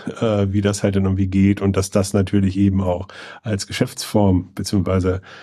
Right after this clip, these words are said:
also auch einfach möglich ist, ohne dort halt dann irgendwie, äh, mit sehr viel Aufwand, äh, und sehr viel Rechtsbaustand, äh, Beistand eben solche Themen halt irgendwie hinzustellen. Das ist schon sehr unterstützenswert und ich glaube,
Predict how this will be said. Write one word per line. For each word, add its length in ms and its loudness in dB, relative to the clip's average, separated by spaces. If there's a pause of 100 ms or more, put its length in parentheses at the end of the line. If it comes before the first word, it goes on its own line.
(120)
also 240 -2
auch 220 -2
einfach 460 -2
möglich 420 2
ist, 160 -2
ohne 340 4
dort 360 0
halt 180 -2
dann 100 0
irgendwie, 520 0 (600)
äh, 340 2
mit 320 -2
sehr 300 2
viel 200 0
Aufwand, 680 -2
äh, 220 -6
und 120 -4
sehr 140 2
viel 180 2
Rechtsbaustand, 800 -2
äh, 100 -4
Beistand 560 0
eben 260 0
solche 300 -4
Themen 340 -2
halt 160 -8
irgendwie 160 -6
hinzustellen. 720 -4 (580)
Das 180 0
ist 80 2
schon 180 2
sehr 160 2
unterstützenswert 840 -4
und 160 -6
ich 140 -18 (140)
glaube, 680 4